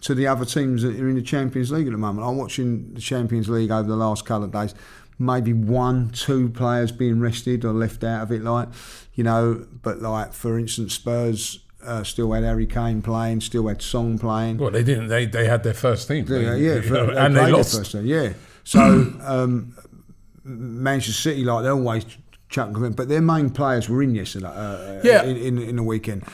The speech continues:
Speaker 1: Same as Liverpool. Liverpool can't afford to, like,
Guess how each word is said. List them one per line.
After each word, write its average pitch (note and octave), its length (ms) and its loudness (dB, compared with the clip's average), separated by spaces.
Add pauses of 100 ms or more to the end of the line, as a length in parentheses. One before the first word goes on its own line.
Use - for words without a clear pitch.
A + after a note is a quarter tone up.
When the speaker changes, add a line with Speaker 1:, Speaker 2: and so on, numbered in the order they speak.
Speaker 1:
Same G3 320 4
as E3+ 100 4
Liverpool. G3+ 340 2
Liverpool C#3+ 520 2 (360)
can't D3 240 4
afford B2+ 320 0
to, B2 120 0
like, A#2 300 0